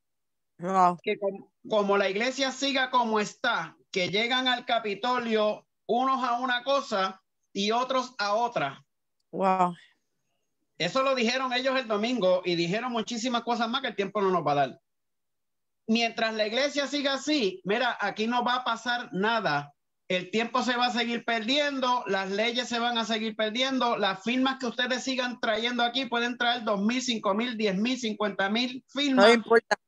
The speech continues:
Speaker 2: diarias y a ellos no les interesa porque a ellos lo que les interesa es que sus intereses estén seguros y, y, y, y, y su alrededor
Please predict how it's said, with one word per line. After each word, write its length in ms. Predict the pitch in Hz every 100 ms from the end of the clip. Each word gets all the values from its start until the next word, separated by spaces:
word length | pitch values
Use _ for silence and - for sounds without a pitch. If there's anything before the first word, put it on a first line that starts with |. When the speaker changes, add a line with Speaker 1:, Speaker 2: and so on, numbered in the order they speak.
| _ _
Speaker 2:
diarias 760 | 165 240 277 302 262 233 226 - _ _
y 80 | 185
a 60 | 208
ellos 240 | 247 254
no 200 | 247 262
les 120 | 254
interesa 600 | 262 254 254 285 262 247 220
porque 260 | 202 196
a 40 | 190
ellos 200 | 254 247
lo 180 | 262
que 100 | 254
les 120 | 240 240
interesa 760 | 240 247 247 247 240 233 269
es 240 | 277 - -
que 140 | 196
sus 220 | 185 202 202
intereses 1200 | 202 190 196 190 247 285 214 190 190 - - _ _ _ _ _ _ _ _ _ -
estén 460 | 202 202 240 262
seguros 760 | 240 262 269 302 233 202 196 - _ _ -
y, 400 | 220 220 220 196
y, 520 | 220 220 220 214 - -
y, 360 | 226 226 220 -
y, 560 | 220 220 214 214 208
y 160 | 233 226
su 160 | - 214
alrededor 840 | 214 214 202 208 262 277 220